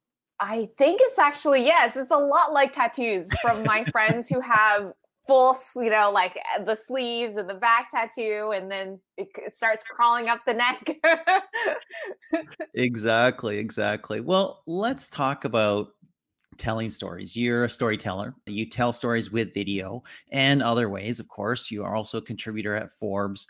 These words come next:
Speaker 2: One thing that I have on my Twitter is that I tell stories with data. Your company is Warm Robots, and you're about storytelling for warm robots, which are, I assume, people kinda like us. What's so special about stories?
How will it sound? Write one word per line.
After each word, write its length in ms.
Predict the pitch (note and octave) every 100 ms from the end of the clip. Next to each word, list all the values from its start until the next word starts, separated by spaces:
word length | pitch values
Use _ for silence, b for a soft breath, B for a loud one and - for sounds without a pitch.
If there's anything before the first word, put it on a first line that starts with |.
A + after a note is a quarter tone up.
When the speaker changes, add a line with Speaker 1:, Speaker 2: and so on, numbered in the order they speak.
| B B B B B
Speaker 2:
One 280 | C3+ D#3+
thing 140 | F3+ F3
that 120 | D3
I 40 |
have 220 | B2+ C3 B2
on 100 | A#2
my 180 | A2
Twitter 440 | G#2+ - A2 A#2 A#2
is 200 | G#2 -
that 300 | G#2 G#2 G#2
I 200 | A2 G#2+ G#2+ -
tell 300 | A2 G2+ G#2
stories 560 | - F#2+ F#2 F#2+ -
with 160 | G2+ -
data. 360 | C#3+ C#3 - -
Your 420 | - A2+ B2+ C#3
company 460 | C3+ C3+ B2+ C#3 C3
is 100 | A2
Warm 280 | A2+ B2 G#2+
Robots, 600 | G2+ F2+ F#2+ G#2 - A#2
and 220 | A2+ A#2
you're 260 | A#2+ C3
about 420 | C3 G#2+ G2+ G#2+ - _
storytelling 640 | - E3 E3+ G#2 G2+ G#2+ A#2
for 460 | G2+ G#2 G#2 -
warm 320 | G2+ A2+ A#2+ B2
robots, 540 | E3 A2 G2 F#2+ -
which 200 | D3+ -
are, 180 | E3 E3
I 60 |
assume, 340 | D#3+ - F3 D#3
people 280 | D#3+ D3+ D3+
kinda 280 | - A2+
like 240 | B2 D3+ -
us. 300 | F2+ G#2 - - B B B B B B
What's 300 | C4+ C4 -
so 140 | C#4+
special 400 | G#3+ - F3+ E3+
about 200 | D3+ C3+
stories? 480 | - G2 E2+ - -